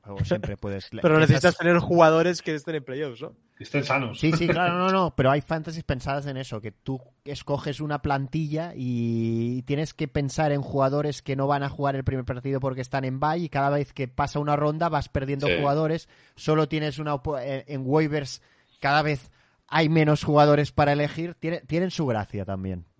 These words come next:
Speaker 3: Sí, sí.
Speaker 4: Bueno,
Speaker 3: Curioso.
Speaker 4: pero dentro de nada tenemos la de béisbol que, que mola,
Speaker 2: <laughs> Es
Speaker 4: mola
Speaker 2: la
Speaker 4: bastante.
Speaker 2: hostia la de béisbol, sí.
Speaker 4: La de béisol
Speaker 2: Alex
Speaker 4: a
Speaker 2: nos
Speaker 4: mí
Speaker 2: dice, "Hola, yo digo un treinta treinta a favor nuestro, entraremos en playoffs, tran-, ya veréis". Ok, qué bien, Alex, tu positividad.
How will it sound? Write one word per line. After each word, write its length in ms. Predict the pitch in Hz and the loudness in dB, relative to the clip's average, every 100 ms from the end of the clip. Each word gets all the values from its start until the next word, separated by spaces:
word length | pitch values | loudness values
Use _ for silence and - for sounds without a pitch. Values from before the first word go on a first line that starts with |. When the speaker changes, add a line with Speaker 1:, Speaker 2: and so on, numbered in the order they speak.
| _ | _
Speaker 3:
Sí, 120 | - 135 120 | -20 -18 -16
sí. 460 | 117 104 95 101 - _ | -12 -12 -12 -14 -20 _
Speaker 4:
Bueno, 240 | 95 73 | -2 -2
Speaker 3:
Curioso. 240 | 92 107 110 | -2 -6 -4
Speaker 4:
pero 640 | 80 73 76 71 69 69 - | -2 -2 -2 -2 -2 -4 -4
dentro 300 | 95 85 90 | -2 2 4
de 60 | |
nada 300 | 80 85 80 | 6 6 4
tenemos 260 | 80 78 76 | 2 0 2
la 140 | 78 | 2
de 80 | 73 | 2
béisbol 460 | 76 80 85 90 90 | 2 0 -2 -6 -8
que, 800 | - 71 67 65 64 64 67 - | -8 -8 -6 -8 -10 -12 -16 -10
que 280 | 110 92 - | -8 -6 -6
mola, 520 | 71 67 67 67 69 | -8 -10 -10 -12 -16
Speaker 2:
<laughs> 40 | 78 | -16
Es 100 | - | -10
Speaker 4:
mola 200 | 76 71 | -6 -4
Speaker 2:
la 60 | |
Speaker 4:
bastante. 60 | 117 | -4
Speaker 2:
hostia 200 | 117 - | -8 -8
la 100 | 123 | -8
de 100 | 117 | -6
béisbol, 340 | 123 117 117 104 | -8 -8 -12 -12
sí. 100 | 123 - _ _ - - - | -14 -16 _ _ -20 -18 -12
Speaker 4:
La 40 | |
de 40 | 143 | -8
béisol 180 | 143 151 | 0 4
Speaker 2:
Alex 200 | 180 151 | 4 4
Speaker 4:
a 40 | |
Speaker 2:
nos 100 | 170 | 2
Speaker 4:
mí 60 | 143 | 6
Speaker 2:
dice, 640 | 170 143 160 143 143 143 - _ _ _ 226 | 4 4 2 2 2 0 -4 _ _ _ -8
"Hola, 120 | 220 | 4
yo 120 | 214 226 | 6 8
digo 140 | 220 | 6
un 80 | 202 | 4
treinta 220 | 208 214 | 0 -10
treinta 200 | 185 185 | -4 2
a 600 | 180 190 - 180 170 - | 2 2 -4 -6 -6 -6
favor 260 | - 170 170 | -4 0 0
nuestro, 500 | 190 202 _ 214 214 165 | 0 -4 _ 0 0 -2
entraremos 420 | 151 175 185 160 | 0 2 2 -2
en 80 | 160 | -8
playoffs, 520 | - 160 170 202 - | -4 0 0 0 -4
tran-, 280 | - 151 147 | -6 -6 -4
ya 160 | 165 165 | 0 2
veréis". 420 | 160 190 196 - | 4 4 2 0
Ok, 140 | 123 123 143 117 - _ | -8 -6 -6 -6 -12 _
qué 120 | - 127 | -6 0
bien, 180 | 131 | 0
Alex, 300 | 131 139 123 | 0 -2 -4
tu 240 | - 131 123 | -2 -2 -2
positividad. 600 | 127 - 135 127 139 185 | -6 -8 -4 0 0 0